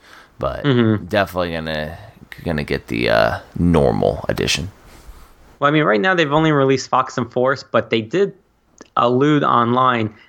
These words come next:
Speaker 2: that their future releases are gonna be, should be in the similar, similar style, uh, boxes. So they should look nice and uniform on the shelf, very colorful.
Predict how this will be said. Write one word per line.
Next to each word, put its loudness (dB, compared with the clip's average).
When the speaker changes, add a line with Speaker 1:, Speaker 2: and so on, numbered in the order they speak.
Speaker 2:
that 0
their 2
future -2
releases 0
are 2
gonna 0
be, -2
should -2
be 0
in 0
the 2
similar, 0
similar 0
style, 0
uh, 2
boxes. -2
So -2
they 0
should -2
look -4
nice -2
and -2
uniform -2
on 0
the 0
shelf, 0
very 0
colorful. -2